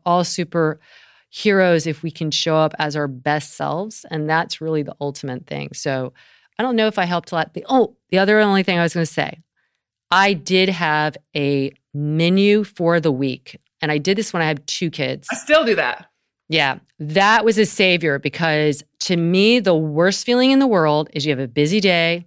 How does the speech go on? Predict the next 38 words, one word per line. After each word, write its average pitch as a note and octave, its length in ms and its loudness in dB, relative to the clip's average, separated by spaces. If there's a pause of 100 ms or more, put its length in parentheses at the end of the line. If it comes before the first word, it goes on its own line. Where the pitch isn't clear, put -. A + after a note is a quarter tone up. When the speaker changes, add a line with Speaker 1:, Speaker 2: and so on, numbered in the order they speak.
(180)
Speaker 1:
I've C3 120 -8
taken G3+ 260 -2
care B3 100 2
of B3 80 2
myself, A#3+ 340 0
I've D#3 80 -8
exercised, F3 560 -4
and D#3+ 140 -4
then D#3 80 0
it's, D#3 160 -6
like, D3 180 -2
four G#3+ 540 2
o'clock D#3 400 0
and D3+ 80 -4
I'm C#3+ 100 -2
like, C3+ 240 -2
"What F3+ 460 2
the D#3+ 240 0 (100)
F C#4 360 4
am D#4 160 4
I B3+ 140 8
gonna C4 240 4
have B3 340 8
for D4 160 0
dinner?" F4+ 520 6 (640)
And G3 240 2
that's B3 420 2
where A#3+ 80 2
I F#3 100 2
think F#3 280 -6
you D3+ 60 -4
suck - 560 -4
a D3 100 -4
lot D3 600 2
of D#3+ 100 0
time C3 460 -6
because C#3+ 400 -2
you, C#3 140 -2